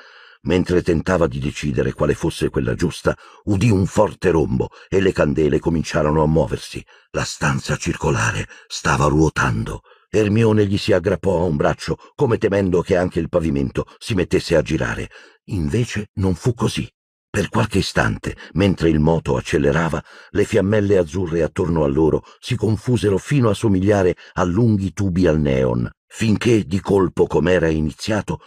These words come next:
il rombo si spense e la stanza si fermò. Per un istante Harry non riuscì a vedere altro che le striature azzurre rimaste impresse nelle sue pupille. "Che cosa succede?" chiese Ron spaventato.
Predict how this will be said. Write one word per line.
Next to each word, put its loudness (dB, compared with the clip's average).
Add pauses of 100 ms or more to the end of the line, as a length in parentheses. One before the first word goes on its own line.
(140)
il 0
rombo 2
si -6
spense -4 (240)
e 0
la 0
stanza -6
si -8
fermò. -2 (600)
Per 2
un 4
istante 0
Harry -4 (160)
non 0
riuscì 0
a 4
vedere 0
altro -2
che -4
le 0
striature 0
azzurre -2 (180)
rimaste 0
impresse -2
nelle 0
sue 0
pupille. -8 (300)
"Che -2
cosa 2
succede?" 0 (240)
chiese 2
Ron 0
spaventato. -4